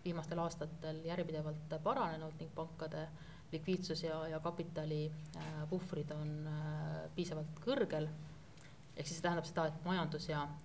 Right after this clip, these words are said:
ja, ja finantssektor peaksid suutma võimalikele šokkidele hästi vastu seista.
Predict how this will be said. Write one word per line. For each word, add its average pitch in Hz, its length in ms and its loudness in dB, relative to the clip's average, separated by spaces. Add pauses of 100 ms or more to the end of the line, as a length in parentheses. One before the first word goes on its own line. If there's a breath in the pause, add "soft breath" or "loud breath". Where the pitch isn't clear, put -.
(120)
ja, 156 120 -2 (280)
ja 156 160 -2
finantssektor 175 720 2 (100)
peaksid - 460 -2 (100)
suutma 180 460 2
võimalikele 156 640 0 (180)
šokkidele 151 540 -2 (160)
hästi 175 240 0
vastu 208 240 0
seista. 151 380 -2